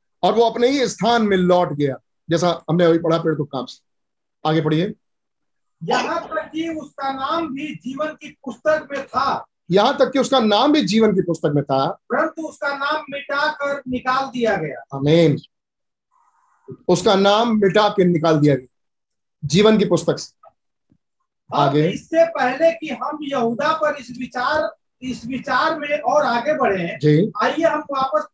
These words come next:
Speaker 2: पुराने नियम में चलते हैं।
Speaker 1: भाई, हम पुराने नियम में जा रहे हैं, उन्हीं आयतों को लेंगे, उन्हीं एक लाख चवालीस हजार को लेंगे, दान और अप्राम को लेंगे,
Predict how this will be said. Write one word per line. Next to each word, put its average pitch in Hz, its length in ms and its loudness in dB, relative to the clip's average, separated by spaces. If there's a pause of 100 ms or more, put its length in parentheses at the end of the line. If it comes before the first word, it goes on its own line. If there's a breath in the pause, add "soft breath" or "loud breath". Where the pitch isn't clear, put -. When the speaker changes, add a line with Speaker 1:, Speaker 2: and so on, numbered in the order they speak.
Speaker 2:
पुराने 262 320 -4
नियम 269 320 -8
में 247 80 -6
चलते 233 380 -4
हैं। 233 300 -2
Speaker 1:
भाई, 180 180 4
हम 214 160 2
पुराने 202 280 4
नियम 196 180 6
में 196 80 4
जा 190 120 6
रहे 202 160 4
हैं, 220 220 2
उन्हीं 208 180 6
आयतों 208 260 4
को 208 80 4
लेंगे, 214 400 6 (720)
उन्हीं 208 200 6
एक 214 140 4
लाख 214 140 4
चवालीस 208 340 2
हजार 202 240 6
को 214 80 4
लेंगे, 220 380 4 (580)
दान 190 300 4
और 214 120 2
अप्राम 208 380 2
को 214 100 2
लेंगे, 226 480 2